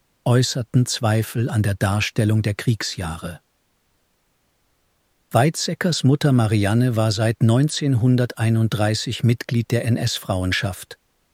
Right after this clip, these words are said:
und seit neunzehnhundertvierunddreißig der N-S-D-A P. Karl Jakob Burckhardt bezeichnete sie später als militante Nationalsozialistin.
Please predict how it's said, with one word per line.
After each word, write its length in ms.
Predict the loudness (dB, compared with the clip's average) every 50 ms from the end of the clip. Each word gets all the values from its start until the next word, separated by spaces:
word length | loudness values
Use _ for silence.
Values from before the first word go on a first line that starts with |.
| _ _ 2
und 180 | 2 2 2
seit 280 | 2 0 -2 -2 2 2
neunzehnhundertvierunddreißig 1700 | 4 4 4 4 2 0 -2 0 2 2 2 2 0 -2 -4 -4 0 2 2 2 2 0 -2 0 0 0 0 0 -2 -4 -6 -6 -4 -2
der 160 | -2 -2 0
N-S-D-A 560 | 0 0 0 0 -4 -2 -2 0 0 0 -2
P. 400 | -4 -2 -2 -2 -2 -4 -8 _ _ _ _ _ _ _ _ _ _ _ _ _ _ _ _
Karl 340 | 0 2 4 4 6 4 4
Jakob 520 | 4 4 4 2 2 2 2 2 2 2 2
Burckhardt 600 | 2 4 4 2 0 0 0 0 0 -2 0 -2
bezeichnete 640 | -2 -2 0 -2 0 0 2 2 0 0 2 -2
sie 140 | -2 0 -2
später 540 | -4 -4 -2 0 0 0 0 -2 -2 -2 -2
als 180 | -2 -4 -2 0
militante 680 | 0 0 0 0 -2 -2 -2 -2 0 0 0 0 0
Nationalsozialistin. 1400 | 0 0 -2 -4 -4 -2 0 2 2 2 0 -2 -4 -6 -8 -8 -8 -6 -6 -6 -6 -8 -6 -6 -8 -8 -8 -10